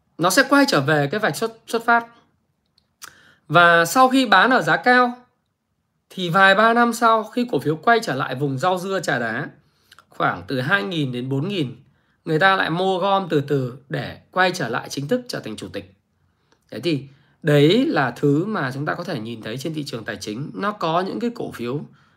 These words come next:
kiểu như thế. Và việc tham gia và kiếm tiền nhanh từ những cái cổ phiếu như thế, nó là một sự thiếu hiểu biết về cái giá trị nội tại và mua, ừ, theo những cái đội hô hào,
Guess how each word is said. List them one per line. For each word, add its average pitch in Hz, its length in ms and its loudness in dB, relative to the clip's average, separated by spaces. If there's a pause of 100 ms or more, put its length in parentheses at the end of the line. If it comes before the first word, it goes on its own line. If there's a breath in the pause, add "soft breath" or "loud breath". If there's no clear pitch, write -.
(120)
kiểu 156 260 4
như 151 120 -4
thế. 139 340 -2 (440 soft breath)
Và 170 100 4
việc 190 280 2
tham 247 220 2
gia 233 260 4
và 180 180 -2 (180)
kiếm 170 180 -2
tiền 160 260 2
nhanh 233 320 2 (720)
từ 180 260 4
những 175 180 0
cái 254 140 0
cổ 135 160 -2
phiếu 131 260 -6
như 214 140 -6
thế, 165 340 -2 (220)
nó 156 640 -2 (120)
là 139 160 -4
một 127 160 -6
sự - 260 -8
thiếu 156 200 0
hiểu 185 180 0
biết 151 240 -2 (600)
về 147 260 2
cái 143 100 0
giá 131 120 0
trị 165 200 -6
nội 143 200 -4
tại 131 260 -6 (220)
và 123 600 -4 (140)
mua, 214 500 4 (280)
ừ, 147 420 -14 (140)
theo 190 240 2
những 185 160 -4
cái 208 100 -2
đội 196 280 -6
hô 175 220 0
hào, 120 480 -4